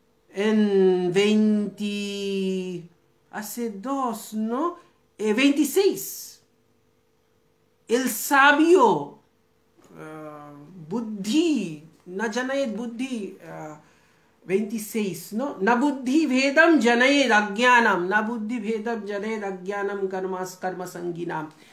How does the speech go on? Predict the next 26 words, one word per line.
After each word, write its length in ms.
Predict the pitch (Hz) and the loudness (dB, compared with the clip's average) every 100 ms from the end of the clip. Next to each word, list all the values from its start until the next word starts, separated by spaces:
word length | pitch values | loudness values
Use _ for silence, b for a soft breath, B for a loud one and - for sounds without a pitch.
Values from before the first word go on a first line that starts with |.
| b b b - | b b b -8
En 140 | 254 | -4
este 400 | 269 269 - 349 | -4 -6 -4 -2
verso, 840 | 285 320 311 - 233 214 240 311 - _ _ _ _ _ - | 2 0 0 -6 -4 0 0 -2 -8 _ _ _ _ _ -12
el 160 | 208 | -4
bendito 400 | 220 240 277 277 | 0 0 -2 -6
Señor 400 | 262 277 269 254 | -8 -8 -8 -8
dijo 320 | 220 277 285 - | -4 -4 -4 -6
que 140 | 233 | -4
el 100 | 220 | -6
sabio 520 | - 233 233 262 269 | -4 -2 -2 -2 -4
no 200 | 240 269 | -2 -4
debe 300 | 240 262 269 | -6 -8 -10
perturbar 920 | 262 220 220 - - 311 302 311 311 302 | -6 -6 -6 -8 -4 -2 0 0 2 0
la 200 | 285 277 | -2 -2
fe 440 | - 277 285 294 | -6 -4 -4 -4
del 340 | 254 277 277 269 | -4 -6 -6 -8
ignorante, 1800 | 254 254 269 269 277 277 269 269 247 277 277 277 269 240 226 185 165 b b b b - | -8 -8 -6 -4 -2 -2 -2 -6 -4 -2 0 -2 -4 0 2 2 -2 b b b b -4
que 180 | 254 | 0
está 500 | 262 262 - 311 - 196 | 0 -2 2 4 4 6
atado 720 | 220 233 - 311 302 302 320 | 6 6 6 4 6 6 6
a 100 | 311 | 6
la 180 | 294 269 | 6 4
acción, 1000 | 269 - - 285 269 226 180 147 143 - _ _ | 2 -6 -2 2 4 4 2 -2 -8 -18 _ _
más 480 | 185 220 330 254 220 | -8 -4 -2 -4 -6
bien 400 | 302 320 311 285 | -2 0 0 -2
trabajando 920 | 269 240 247 262 262 262 247 254 247 | 0 2 2 2 2 -2 0 0 0